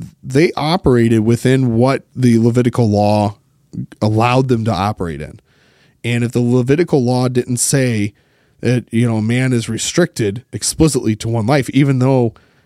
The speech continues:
you know, we, we have writings in, you know, the time of Solomon, we have, you know, the Torah, uh,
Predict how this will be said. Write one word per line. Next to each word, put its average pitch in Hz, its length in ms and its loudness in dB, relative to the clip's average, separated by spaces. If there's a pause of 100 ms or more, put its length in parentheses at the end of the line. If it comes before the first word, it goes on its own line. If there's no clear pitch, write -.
(260)
you 120 120 0
know, 107 260 -2
we, 120 200 2
we 117 120 0
have 123 240 0
writings 117 800 -2 (200)
in, 117 300 -2
you 123 120 2
know, 110 80 0
the 110 100 0
time 120 200 -2
of 104 80 -4
Solomon, 139 380 0
we 120 140 2
have, 131 480 -2 (200)
you 110 160 -2
know, 101 80 -4 (380)
the - 100 -2
Torah, 127 580 0 (1000)
uh, 110 180 -4